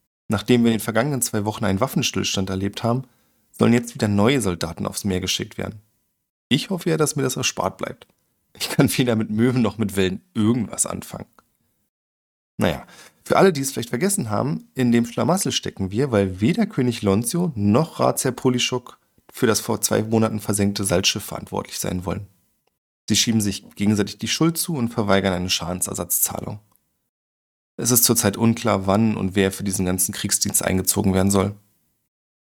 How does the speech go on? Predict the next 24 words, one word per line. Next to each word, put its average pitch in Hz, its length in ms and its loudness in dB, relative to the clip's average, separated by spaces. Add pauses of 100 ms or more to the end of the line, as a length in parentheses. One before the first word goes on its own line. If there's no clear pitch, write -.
(340)
Und 104 240 -4
das 101 160 4
war's 226 200 6
auch 254 100 -4
schon. 107 300 -8 (880)
Vielen 180 160 4
Dank. 269 260 -2 (1080)
Ich - 180 0
wünsche 110 260 0
einen 95 120 -2
guten 98 220 -4
Tag. 113 320 -6 (1040)
Die 104 60 -2
folgenden 156 420 2
Worte, 147 320 2
nicht 101 220 -4
erschrecken, 135 600 -4
muss 113 420 4
ich 113 180 -6
als 104 140 -8
Teil 104 200 0
des 98 180 0
Zaubers 101 380 4
rezitieren. 95 560 -4